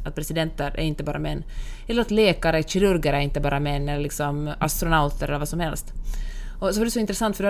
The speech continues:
hade, då hade då Guardian intervjuat en kvinna som då var emot Hillary. Och hon var sådär, eh, "Min tolvåring tror faktiskt att hon kan bli president också. Så den där, den där undersökningen stämmer inte alls." Man bara,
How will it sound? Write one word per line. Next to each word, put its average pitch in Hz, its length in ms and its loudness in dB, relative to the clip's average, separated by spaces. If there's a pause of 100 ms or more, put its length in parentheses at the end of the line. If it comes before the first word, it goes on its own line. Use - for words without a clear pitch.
hade, 180 160 0
då 202 100 -2
hade 180 180 0
då 175 100 2
Guardian 165 300 2
intervjuat 165 400 2
en 147 80 -2
kvinna 151 260 -2
som 156 180 -4
då 151 220 0 (360)
var 156 120 2
emot 170 300 2
Hillary. 156 480 0 (220)
Och 196 60 -4
hon 190 100 0
var 170 60 2
sådär, 151 600 2
eh, 151 40 -2 (540)
"Min 247 200 4
tolvåring 147 800 6 (160)
tror 175 180 6
faktiskt 156 440 2
att 139 80 0
hon 151 120 2
kan 143 140 2
bli 143 120 4
president 139 520 0
också. 131 460 -2
Så - 120 2
den 180 120 8
där, 170 220 6
den 165 180 2
där 165 240 6
undersökningen 139 560 0
stämmer 143 280 2
inte 143 200 0
alls." 135 260 -4 (800)
Man 180 160 0
bara, 160 200 2